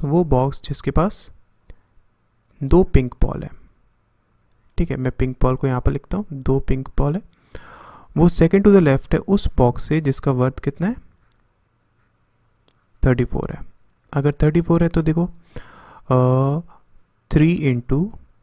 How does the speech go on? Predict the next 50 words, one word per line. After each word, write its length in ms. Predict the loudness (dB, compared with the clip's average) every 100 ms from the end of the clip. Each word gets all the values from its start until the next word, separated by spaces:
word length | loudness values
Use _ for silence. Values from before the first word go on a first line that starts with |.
| _ _ -8
red 320 | 0 0 2 2
balls 240 | 2 0 -8 -20 -20 -10 -2
plus 220 | 0 0 -4 -2
five 260 | 0 0
into 220 | -2 0 0 0
pink 200 | -2 0 2
balls 240 | 2 0
is 160 | -6 -4
equals 200 | -4 -2
to 100 | 0
thirty 220 | 0 0 -4
फ़ोर। 260 | -6 -10 -14 -16 _ _ _ _ _ -2
तो 100 | 0
अगर 160 | 2 2
मैं 120 | 2
red 200 | 0 2
balls 220 | 0 0
की 100 | -2
बात 240 | 0 -2 -2
करता 240 | -4 0
हूँ, 80 | 0
अगर 140 | 0 0 0
वन 140 | 2
है, 220 | 0 -2 -2
in 160 | -2 -2
that 180 | -4 -2
case 180 | -4 0
five 180 | 0 0
के 80 | -2
multiple 380 | -4 -2 0 0
में 100 | 0
नहीं 140 | -2 -4
है, 80 | -6 _ _ -16 -16 -20 -6 2
टू 140 | 4
है, 140 | 6 4
फ़ाइव 240 | 2 0 0
के 80 | -2
multiple 380 | -2 0 0 2
में 120 | 0
नहीं 140 | -2
है, 120 | -4 -6 -12 _ _ -2
थ्री 220 | 2 2
है, 400 | 2 -2 -2 -6 -14 _ _ _ -6
तो 60 | -2
ये 80 | 0
आपके 240 | -2 0
पास 280 | 0 0 0
फ़ाइव 220 | 0 0
हो 80 | 0
जाएगा, 320 | 0 -2